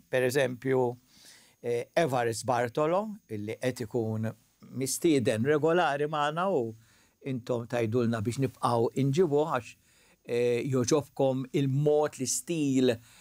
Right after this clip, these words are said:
eh, ta' argumentazzjoni tiegħu ikkontrollata, imma illi hija ċara u tinftiem, dana reġa' kiteb minkejja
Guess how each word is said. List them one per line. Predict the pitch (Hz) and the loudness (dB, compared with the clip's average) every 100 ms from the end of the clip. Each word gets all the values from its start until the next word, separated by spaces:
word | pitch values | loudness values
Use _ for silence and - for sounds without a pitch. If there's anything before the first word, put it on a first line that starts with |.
| - - | -16 -4
eh, | 120 120 - | 2 2 0
ta' | 135 139 | -2 0
argumentazzjoni | 156 151 127 143 160 143 135 120 - 147 123 131 147 | 0 0 0 0 0 -2 -4 -4 -2 2 2 0 0
tiegħu | 165 131 131 151 175 113 | 2 4 2 -4 -12 -14
ikkontrollata, | - 131 139 214 226 190 165 170 170 208 233 _ _ _ _ - | -4 -4 -2 0 2 2 2 0 -2 -6 -6 _ _ _ _ -10
imma | 143 143 139 135 131 | -10 -6 -2 -2 -2
illi | - 123 117 120 - | -4 -4 -2 -6 -6
hija | 113 110 120 | -8 -6 -2
ċara | - 147 120 110 107 - | 0 0 0 -2 -6 -4
u | 127 | -6
tinftiem, | 127 208 185 - 175 190 220 240 - _ _ _ _ _ _ _ - | -2 -2 -2 2 4 4 2 -2 -10 _ _ _ _ _ _ _ -10
dana | 220 170 156 | -2 0 2
reġa' | 160 165 185 | 2 2 -2
kiteb | - 254 131 139 _ | -2 -4 -4 -4 _
minkejja | 117 143 143 - 196 170 165 160 143 139 | -8 -6 -8 0 2 4 4 4 2 -2